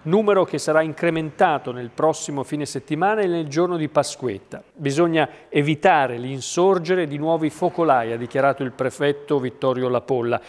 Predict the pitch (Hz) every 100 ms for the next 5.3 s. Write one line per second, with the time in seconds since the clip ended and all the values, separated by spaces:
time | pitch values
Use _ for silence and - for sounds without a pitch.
0 | - - - 151 143 147 214 196 156 147
1 | - 175 139 95 - - - - 147 135
2 | 151 156 139 135 135 156 180 180 139 139
3 | 147 143 131 123 - 220 214 - 190 147
4 | 135 139 135 107 120 - - 160 156 135
5 | 117 -